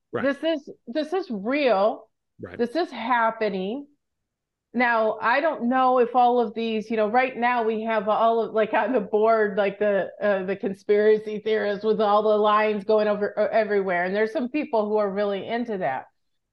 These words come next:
Speaker 2: But for
Speaker 1: Right.
Speaker 2: what, for now, what I'll say is, is there's a lot of dots up there, and you're not imagining those dots.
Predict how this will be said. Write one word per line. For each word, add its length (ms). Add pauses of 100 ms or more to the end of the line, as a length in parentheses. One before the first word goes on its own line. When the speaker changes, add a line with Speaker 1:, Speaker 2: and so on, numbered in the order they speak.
(120)
Speaker 2:
But 220
for 100
Speaker 1:
Right. 80
Speaker 2:
what, 520
for 120
now, 360
what 120
I'll 240
say 260
is, 320 (760)
is 140
there's 220
a 40
lot 320
of 140
dots 340
up 240
there, 440 (1000)
and 420 (140)
you're 140
not 300
imagining 680
those 300
dots. 400